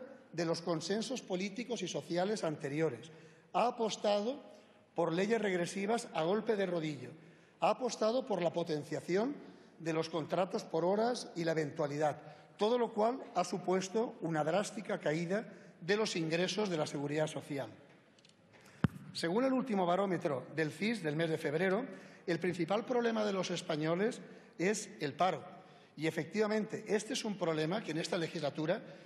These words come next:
debemos intentar abordar de la forma más directa posible, porque si la gente no puede trabajar, ¿cómo vamos a aumentar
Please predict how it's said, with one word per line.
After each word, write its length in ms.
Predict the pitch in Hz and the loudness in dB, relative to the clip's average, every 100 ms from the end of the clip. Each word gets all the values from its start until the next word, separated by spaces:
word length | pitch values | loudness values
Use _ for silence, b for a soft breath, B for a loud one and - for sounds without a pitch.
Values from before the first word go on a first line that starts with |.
| B 143 | B -2
debemos 520 | 147 170 190 220 - B B B B - | 2 4 2 0 -4 B B B B -4
intentar 800 | 180 165 151 - 175 233 - - | -2 0 0 4 4 2 -6 0
abordar 440 | 180 165 160 165 214 | 2 4 4 4 2
de 100 | 180 | 2
la 80 | 156 | 2
forma 340 | 196 226 240 | 2 2 2
más 240 | 240 190 | 2 2
directa 340 | 180 165 - - | 2 0 0 -2
posible, 480 | 147 143 143 123 120 | -2 -6 -6 -6 -2
porque 340 | 165 160 165 | -2 -2 -4
si 120 | - | -2
la 80 | 165 | -2
gente 260 | 190 214 254 | -2 -2 -2
no 100 | 202 | 0
puede 200 | 185 170 | 0 2
trabajar, 800 | 151 139 170 208 - - - - | 0 0 2 0 -2 -16 -20 -4
¿cómo 240 | 202 240 | 0 2
vamos 300 | 226 214 190 | 2 2 0
a 40 | 190 | 0
aumentar 640 | 175 165 151 - 214 | 0 0 -2 2 2